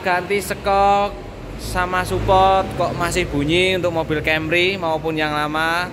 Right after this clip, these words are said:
yang terbaru? Ya, kok masih bunyi? Apa masalahnya? Ini. Ini engine mounting.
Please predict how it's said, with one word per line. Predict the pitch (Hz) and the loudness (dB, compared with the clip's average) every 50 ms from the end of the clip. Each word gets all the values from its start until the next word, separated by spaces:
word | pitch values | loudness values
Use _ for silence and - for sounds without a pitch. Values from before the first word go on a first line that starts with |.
| 175 | -6
yang | 156 156 156 156 156 156 151 | -4 -4 -2 -2 -4 -4 -4
terbaru? | 156 156 147 - 147 135 127 131 143 156 165 165 170 180 180 175 160 - - - - - - - - - - - - - - - - - - - - - | -4 -4 -4 -4 -4 -2 -2 -2 0 0 0 0 0 0 -2 -2 -6 -12 -14 -16 -16 -18 -18 -18 -18 -18 -18 -18 -18 -20 -20 -20 -20 -20 -20 -16 -8 -2
Ya, | 131 135 135 143 151 175 - - - - - - - | 0 0 0 0 -2 -6 -10 -14 -14 -16 -14 -10 -8
kok | 135 | -6
masih | 143 151 147 143 151 147 143 | -4 -2 -2 -2 -4 -4 -6
bunyi? | 147 131 123 127 135 139 143 156 170 - - - - - - - - - - - - - - - - - - - - | -6 -6 -4 0 0 0 0 0 -4 -8 -12 -18 -20 -20 -20 -20 -20 -20 -20 -20 -20 -20 -20 -20 -20 -20 -20 -12 -8
Apa | - 143 160 170 | -4 -2 0 0
masalahnya? | 170 170 160 160 170 170 165 160 160 165 170 170 180 185 185 - - - - 123 | 0 0 0 0 0 0 2 0 0 0 -2 -2 -2 -4 -10 -16 -20 -16 -12 -10
Ini. | 123 120 117 113 113 - - - - - - - - - - - - - - - - - - 196 208 208 202 - - - - - - - - - - - - - - - - - - - - - - - 143 | -6 -6 -6 -6 -8 -12 -20 -20 -20 -20 -20 -20 -20 -20 -20 -20 -20 -20 -20 -20 -18 -14 -10 -8 -4 -2 -2 -2 -2 -2 -4 -6 -8 -10 -14 -14 -16 -18 -18 -18 -18 -18 -18 -16 -16 -16 -16 -16 -8 -2 2
Ini | 147 151 151 143 135 135 151 180 208 | 2 4 4 4 4 4 4 2 2
engine | 214 202 165 151 190 202 196 | 0 0 -2 -2 -2 -2 0
mounting. | 190 190 185 190 185 185 208 185 165 | 0 -2 -2 -2 0 0 0 0 0